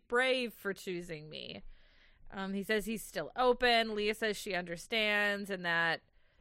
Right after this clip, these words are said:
you know, she knows that he's probably still gonna move forward with getting to know Ella as well. And then at that point, Ella comes over to steal Tyreek. Uh, they both say that they have a good thing going with each other, and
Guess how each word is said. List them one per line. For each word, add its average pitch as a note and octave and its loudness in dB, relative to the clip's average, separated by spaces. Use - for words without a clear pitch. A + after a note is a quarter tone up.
you G3 -8
know, F3 -2
she F#3+ -6
knows F#3 -4
that F#3 -8
he's G3 -8
probably F3+ -2
still F#3 -2
gonna E3+ -2
move F3+ -8
forward E3+ -4
with F3 -6
getting F3+ -8
to F3 -14
know E3+ -6
Ella E3 -2
as E3 -10
well. D#3 -6
And A3 0
then G3+ 2
at G3 2
that A#3+ 6
point, G3+ 0
Ella F#3+ 2
comes G3 -6
over E3+ 0
to E3 -6
steal E4+ -4
Tyreek. D#3 -2
Uh, F#3+ 0
they F3+ 2
both G#3 -2
say G3+ 2
that G3 -2
they G3+ 0
have F3 0
a F3 -6
good F3+ -6
thing D4+ -6
going G#3+ 0
with G#3+ -2
each G#3+ -8
other, F3+ 4
and F#3 -2